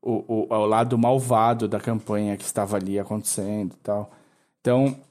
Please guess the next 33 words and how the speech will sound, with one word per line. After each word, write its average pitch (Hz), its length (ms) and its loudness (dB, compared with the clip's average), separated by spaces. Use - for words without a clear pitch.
é, 110 220 -4
esse 131 340 2
por 139 200 -2
trás 135 360 4
da, 107 560 2
da, 107 240 0
das 104 220 -4
coxias, 107 640 0
assim, 127 220 -2
por 110 120 -4
trás 104 280 -2
da, 92 360 -4
dos 107 160 -4
panos 131 500 2
é 131 80 0
que 131 100 -6
você 131 260 0
co-, 120 260 -6
que 127 120 -4
eu 123 60 4
achei 123 240 0
bem 127 180 0
interessante 139 680 0
de, 131 160 -2
dela 143 380 0
poder 156 240 0
se 160 140 2
abrir 139 320 0
um 135 80 0
pouco 120 680 -2
e 120 100 -4
colocar. 117 560 0
O, 123 140 -2